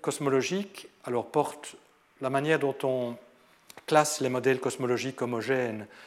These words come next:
c'est par le groupe d'homogénéité. Donc, si le groupe est abélien, c'est le groupe à trois dimensions le plus simple, euh, c'est Bianchi un, c'est le cas, euh, Kastner. Si le groupe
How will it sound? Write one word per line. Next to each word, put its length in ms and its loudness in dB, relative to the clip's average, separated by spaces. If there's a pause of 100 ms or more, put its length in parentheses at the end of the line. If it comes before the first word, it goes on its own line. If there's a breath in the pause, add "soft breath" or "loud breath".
c'est 140 -6
par 120 2
le 120 2
groupe 260 0
d'homogénéité. 880 -2 (480 soft breath)
Donc, 140 -12 (560 loud breath)
si 180 -10
le 100 4
groupe 220 0
est 120 2
abélien, 520 4
c'est 140 -8
le 60 -10
groupe 260 -4 (180)
à 80 -12
trois 200 -6
dimensions 400 -4
le 40 -6
plus 160 -12
simple, 480 -6 (400 loud breath)
euh, 200 -10
c'est 180 -8
Bianchi 420 -4
un, 220 -2
c'est 200 -6
le 120 -6
cas, 380 -6 (100)
euh, 320 -10 (640 loud breath)
Kastner. 540 -2 (1080 loud breath)
Si 200 -2
le 100 6
groupe 420 2